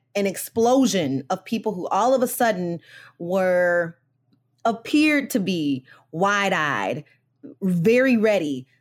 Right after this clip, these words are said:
Let's have the conversations. Let's do the work. Um, but it did not take very long to recognize that folks were not ready. Um, what folks, folks were really interested in doing, um, was not appearing to be racist.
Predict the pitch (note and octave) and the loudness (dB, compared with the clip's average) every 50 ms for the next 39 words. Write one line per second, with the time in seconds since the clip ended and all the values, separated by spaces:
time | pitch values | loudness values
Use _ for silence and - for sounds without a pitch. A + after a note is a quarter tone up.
0 | _ - E3+ F3+ G3+ A3+ A#3+ - - C4 A3+ A3+ G3+ A#3 A3+ - G#3 G3+ G3 G3+ | _ -8 -4 -2 0 0 0 -2 -2 -2 0 0 -2 -2 -2 -4 -4 -2 -4 -4
1 | - G3+ F#3+ F#3 F#3 - D#3 D3 C#3+ - - - F3 G3+ A3 A3 G3 F3+ - G#3+ | -2 -2 -2 -2 -4 -4 -6 -6 -6 -8 -10 -6 -2 -2 0 0 -2 -2 -2 -2
2 | A3 G3 G#3 F#3+ F3+ F3+ D#3+ C3 - - - _ _ _ _ _ _ - G3+ G#3 | 0 0 0 0 2 0 0 0 -2 -6 -12 _ _ _ _ _ _ -6 -2 -2
3 | G#3 G#3 G3 A#3 D4+ - - A4 A#4+ G#4 E4 D#4+ C#4+ C#4 - C#4 B3 A3+ G#3+ G#3 | 0 0 0 0 -2 0 0 0 0 2 2 0 -2 -2 -2 0 0 0 0 0
4 | A3 A3+ A3 G#3+ G#3 G#3 G#3 G3+ G3 G3 G3 - G#3 F#3 G#3+ G#3+ - G#3+ G3 G3 | 2 2 2 2 2 2 2 2 0 0 -2 -2 -2 -2 -2 -2 -2 -4 -4 -2
5 | F#3 F3+ F#3 F#3 E3 E3+ F3+ E3 - - - D#4+ G4 C#4 - B3+ A#3 G3+ F#3+ E3+ | -2 -2 -2 -2 -2 0 0 0 0 0 -2 -2 -2 -2 -2 -2 0 0 0 0
6 | C#3+ F#2+ D#3 D3+ C3 C3 D3 D3 F3 F#3+ - _ _ _ _ _ - G3 G3 G3 | 0 0 -2 -2 -2 -2 -4 -6 -8 -10 -16 _ _ _ _ _ -4 -2 0 0
7 | G3 F#3+ F#3+ F#3+ - - F#3 G#3 F#3 - - C4+ C#4+ C#4 - - B3 - _ - | 0 0 -2 -2 -4 -2 0 0 -2 0 0 -2 -2 -2 -4 -10 -16 -18 _ -4
8 | - B3+ B3+ - - A3 F#3+ F3+ B3+ C#4+ D4 C#4+ - B3 A#3+ G#3 G#3+ - B3 G#3+ | -2 -2 -2 -2 -2 -4 -2 0 2 2 2 2 0 0 -2 -2 -2 -4 -2 -2
9 | G#3+ G#3+ F#3 G#3 G#3+ G#3+ G#3+ G#3 G3+ G3+ G3 G3 G3 - _ _ _ _ _ _ | 0 0 0 2 2 2 2 2 2 0 0 -2 -4 -6 _ _ _ _ _ _
10 | - F#3 F#3 F3+ F3+ F3+ F3+ F#3 F#3 - F#3+ A3 G#3 F#3+ G3 A3 A3+ - - - | -4 -4 -2 -2 -2 -2 -2 -4 -4 -2 -2 -2 0 0 0 2 2 0 0 -2
11 | - - B3 A3+ G#3+ G#3 G3+ - G#3+ E3 F#3 D#3+ E3 D#3+ D#3+ D3+ D#3 - D#2 - | -2 -2 0 0 2 0 0 -2 -2 -4 -2 -2 -2 -2 -2 -2 -4 -8 -10 -12
12 | C3 - - | -12 -14 -16